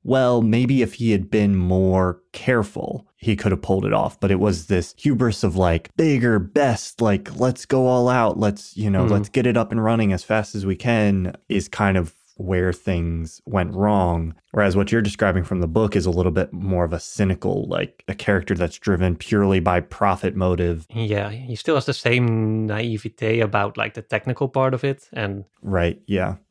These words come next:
Speaker 2: like in the movie, he thinks he has it under control, even though he hasn't. It's just that his motivations are more like, yeah, I think cynical is a good way to put it. Like, he wants to exploit it for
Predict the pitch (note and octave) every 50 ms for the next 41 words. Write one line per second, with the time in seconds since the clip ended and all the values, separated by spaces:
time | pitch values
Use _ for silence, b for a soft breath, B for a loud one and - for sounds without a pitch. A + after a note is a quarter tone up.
0 | _ _ _ _ A#2+ A#2 A2+ A2 - - A2 G#2 G2+ G2 G2+ A2 A#2 A#2 G#2+ G2+
1 | G#2 G2+ _ - C3+ A#2 A#2 - - A#2+ G#2 F#2 G#2 G2+ G2+ G#2+ G2 G#2 G2+ G2+
2 | G2+ - - F#2+ - - A#2+ A2+ A2+ A2+ B2+ C3 G#2 G2+ A2 G2 G2+ G2+ G2 F2+
3 | F2 - - G#2+ G2+ G2 - A2 G#2 - G#2+ - _ - A2+ G#2 - - A2+ -
4 | - - A2+ A2 G2 - - - _ _ _ - A#2 A2 A2 G#2+ G#2 F2 A2 G#2
5 | G#2 G2+ - A2+ G2 A2+ A2 G2+ G#2 G#2 G#2 G#2 G2+ G2+ G2+ G2 G2 G2+ G2+ G2+
6 | - - - - _ _ _ _ _ _ _ _ _ - B2 A#2 A2+ G#2+ G#2 G#2+
7 | A2 - A2+ G#2 - - A#2 A2 - - - A#2 G#2 G2+ - A#2 G#2 G#2 G#2 G#2+
8 | G2+ G#2 A2 G#2 A2 G#2+ G#2 - - _ - G#2 G#2 A2+ G#2 A2+ G#2+ A#2 A2 -
9 | - B2+ B2+ B2+ B2 A2+ - - B2 - - - - - - A2+ G#2+ G2+ G2+ G#2
10 | A2 G#2 - _ _ - - - A#2 A2 A2 G#2+